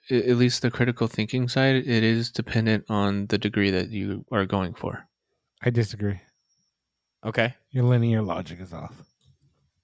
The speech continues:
Speaker 3: Okay. Thank you for the elaborate
Speaker 2: You're welcome.
Speaker 3: explanation. Yeah.
Speaker 2: Yeah.
Speaker 3: Yeah. Smart you are.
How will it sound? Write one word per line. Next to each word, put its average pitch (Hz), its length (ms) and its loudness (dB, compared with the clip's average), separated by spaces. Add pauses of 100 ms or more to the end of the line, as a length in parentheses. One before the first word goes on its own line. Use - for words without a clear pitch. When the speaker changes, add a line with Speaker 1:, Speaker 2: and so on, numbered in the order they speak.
Speaker 3:
Okay. 117 480 2
Thank 120 440 -4
you 113 80 0
for 110 160 -2
the 107 220 2
elaborate 104 760 2 (120)
Speaker 2:
You're 127 100 4
welcome. 117 100 6
Speaker 3:
explanation. 107 600 0 (540)
Yeah. 101 260 -2 (220)
Speaker 2:
Yeah. 104 80 -20 (920)
Speaker 3:
Yeah. 95 240 0 (1200)
Smart 117 400 -2
you 87 200 -4
are. 87 280 -8